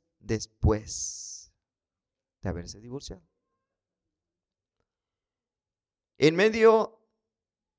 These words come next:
de un escándalo porque resulta que la otra muchacha con la que se casó estaba embarazada, la con la que se casó a los siete días.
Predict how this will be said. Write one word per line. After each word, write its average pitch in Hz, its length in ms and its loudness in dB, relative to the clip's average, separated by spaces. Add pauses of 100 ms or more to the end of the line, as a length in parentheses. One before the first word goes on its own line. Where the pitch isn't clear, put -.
(140)
de 156 560 0 (880)
un 156 200 -2
escándalo 147 600 0
porque 113 560 -8 (1500)
resulta 143 440 -2
que 104 420 -8 (160)
la 107 160 -4
otra 139 380 -2
muchacha 120 480 -12
con 101 240 -16
la 90 140 -10
que - 180 -20
se 87 240 -20 (160)
casó 131 400 -12 (880)
estaba 76 260 -18
embarazada, 101 420 -18 (1900)
la 95 100 -14
con 101 160 -12
la 95 60 -16
que - 80 -20
se - 100 -18
casó 92 180 -16
a - 20 -12
los 98 140 -18
siete 101 240 -20
días. - 500 -20